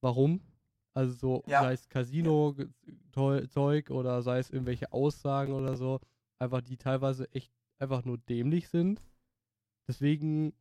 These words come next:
Speaker 1: bin ich ganz ehrlich, ich finde es generell unnötig, diesen Beef. Ähm, und was Day auch schon gesagt hat, dieser Preis, den hat sie ja bekommen und sie ist ja nicht schuld daran, dass sie den bekommen hat selber,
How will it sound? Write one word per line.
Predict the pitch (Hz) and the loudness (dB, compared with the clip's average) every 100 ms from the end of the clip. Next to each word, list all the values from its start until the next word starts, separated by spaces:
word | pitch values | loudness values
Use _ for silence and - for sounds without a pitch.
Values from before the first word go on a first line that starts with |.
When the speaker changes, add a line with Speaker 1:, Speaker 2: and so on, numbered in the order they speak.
| _ | _
Speaker 1:
bin | 143 - | -4 -2
ich | 165 - | -4 -4
ganz | 147 143 | -6 -6
ehrlich, | - 147 151 185 _ _ - | -4 -2 -2 -2 _ _ -10
ich | 135 | -8
finde | - 147 | -4 -2
es | 143 - | -4 -2
generell | 139 131 135 151 | -2 0 0 0
unnötig, | 160 165 165 170 165 | 2 0 0 0 -4
diesen | 160 151 143 | -6 -6 -4
Beef. | 160 202 - _ _ _ _ _ _ | -2 -2 -4 _ _ _ _ _ _
Ähm, | 131 131 127 131 135 _ _ _ | 0 2 2 0 -4 _ _ _
und | - 139 147 135 | 2 2 2 0
was | 135 - | -4 -2
Day | 143 139 | 0 0
auch | 143 | 0
schon | - 147 | -4 -4
gesagt | 139 139 139 | -4 -4 -6
hat, | 139 135 _ | -8 -8 _
dieser | 131 123 | -6 -4
Preis, | 110 - 131 156 196 _ _ _ _ _ _ | -4 0 2 2 0 _ _ _ _ _ _
den | 135 120 | 0 0
hat | 143 | -2
sie | - | -2
ja | 131 | -2
bekommen | 120 120 160 156 175 226 _ _ _ _ | -2 0 2 4 2 -4 _ _ _ _
und | 139 | -6
sie | 127 143 | -2 0
ist | - | 0
ja | 139 | 0
nicht | 135 - | 0 0
schuld | 165 165 | -2 0
daran, | 143 135 | -2 -4
dass | 135 127 | -4 -4
sie | 143 | -4
den | 139 127 | -2 -2
bekommen | 117 - 165 156 120 | -4 -2 0 0 0
hat | 117 | -4
selber, | 120 131 135 123 | 0 2 2 0